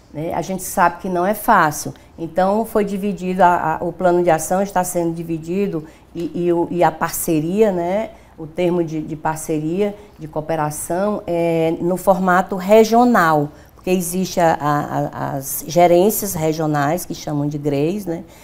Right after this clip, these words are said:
Então, são dez regionais para que a gente possa tá levando, capacitando inicialmente todos,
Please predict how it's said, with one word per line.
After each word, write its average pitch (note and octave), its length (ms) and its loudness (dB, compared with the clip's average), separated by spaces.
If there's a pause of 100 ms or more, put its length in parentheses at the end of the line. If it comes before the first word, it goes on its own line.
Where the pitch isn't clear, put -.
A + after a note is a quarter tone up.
(140)
Então, E3+ 300 -2
são F3 320 0
dez G3 500 6
regionais G#3 1000 0 (380)
para F#3 260 6
que F#3+ 180 -4
a F#3+ 80 2
gente F#3+ 300 -6
possa F3+ 500 0
tá F3 360 2
levando, E3 600 -2
capacitando A#3 1040 2
inicialmente E3+ 800 0
todos, D#3 560 -4